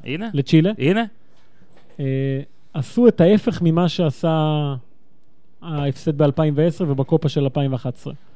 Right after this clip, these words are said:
Speaker 2: שלושת הטורנירים האלה, ביחד, אה, הובילו את הארגנטינאים למסקנה המתבקשת, לפי דעתי, שזה או מסי או כלום, ורק בזכותו הם בכלל רשאים להיות סגנים של משהו. אה,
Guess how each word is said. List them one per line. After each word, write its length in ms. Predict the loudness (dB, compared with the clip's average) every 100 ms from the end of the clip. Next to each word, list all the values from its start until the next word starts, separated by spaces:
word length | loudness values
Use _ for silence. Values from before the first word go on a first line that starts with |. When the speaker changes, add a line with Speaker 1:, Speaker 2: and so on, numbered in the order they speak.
| -16 -18 -18 -18 -18 -16 -16 -4
Speaker 2:
שלושת 400 | 2 4 4 2
הטורנירים 460 | 4 6 6 6
האלה, 300 | 6 6 4 -2 4
ביחד, 500 | 6 8 6 2 -2 -4 -16 -18 -18 -18 -18 -18 -18 -16 -16 0
אה, 240 | 4 6 6
הובילו 440 | 4 6 8 10
את 80 | 10
הארגנטינאים 480 | 8 4 2 2 2
למסקנה 640 | 2 0 0 2 4 4
המתבקשת, 680 | 4 4 4 4 4 4 -2
לפי 180 | 0 2
דעתי, 360 | 2 0 -2 -4 -12 -18 -18 -18 -18 -18 -18 -16
שזה 400 | -2 2 6 6
או 200 | 6 4
מסי 300 | 4 4 6
או 100 | 4
כלום, 360 | 6 6 6 2 -4 -2 4
ורק 520 | 4 4 4 4 6
בזכותו 600 | 2 4 2 4 6 6
הם 80 | 4
בכלל 420 | 2 4 2 0 -6 -2
רשאים 540 | 0 4 4 4 4
להיות 300 | 4 4 2
סגנים 480 | -2 4 6 6 4
של 160 | 2
משהו. 380 | 4 2 2 -2 -6 -14 -18 -18 -18 -18 -18 -10
אה, 40 | -2